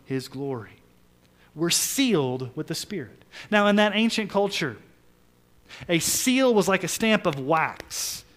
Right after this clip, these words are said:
that you'd put on a document. It was oftentimes used as a, as a branding. You'd brand cattle, or you may even brand a slave. And so a seal, back in that ancient culture, accomplished three purposes.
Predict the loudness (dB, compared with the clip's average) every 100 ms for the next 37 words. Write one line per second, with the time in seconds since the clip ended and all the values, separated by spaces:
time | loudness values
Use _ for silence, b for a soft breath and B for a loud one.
0 | b b -12 -8 -8 -2 2 2 2 0
1 | -2 -4 -10 -10 -14 B B -4 0 2
2 | 2 2 -2 0 -2 -2 -4 0 -2 0
3 | -4 -4 -6 -6 -6 -4 -2 -2 -2 -4
4 | -4 -4 -4 -4 -6 -4 -2 -2 -4 -2
5 | -2 -2 -4 -4 -4 -6 B B -8 -4
6 | -6 -6 -10 -16 _ _ _ _ _ _
7 | _ _ B B -6 -4 2 2 2 -2
8 | -10 -6 -4 -2 0 2 2 0 -4 -10
9 | -20 -4 -4 -2 -2 0 0 -2 -4 -8
10 | -8 -8 -10 -10 b b b b -12 -4
11 | -2 0 -2 -2 -4 -4 -4 -8 -10 -14
12 | -16 -18 -20